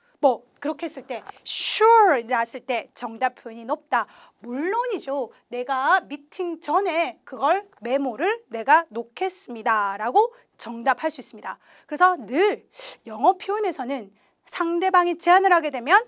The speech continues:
그냥 심플하게 yes, no 하면 될 걸 굉장히 오버해서 sure, 물론이죠. Could you help me?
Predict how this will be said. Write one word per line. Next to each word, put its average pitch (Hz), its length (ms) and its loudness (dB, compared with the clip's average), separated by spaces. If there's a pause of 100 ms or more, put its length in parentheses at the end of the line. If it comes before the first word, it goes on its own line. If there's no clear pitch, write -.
(180)
그냥 381 200 -2
심플하게 339 680 2 (260)
yes, 240 580 0 (280)
no 240 520 2
하면 427 400 -2
될 208 180 -8
걸 220 180 -4 (360)
굉장히 359 540 0
오버해서 285 680 4 (260)
sure, 339 840 4 (200)
물론이죠. 247 880 2 (280)
Could - 240 -10
you 392 80 -4
help 339 240 -2
me? 415 240 -4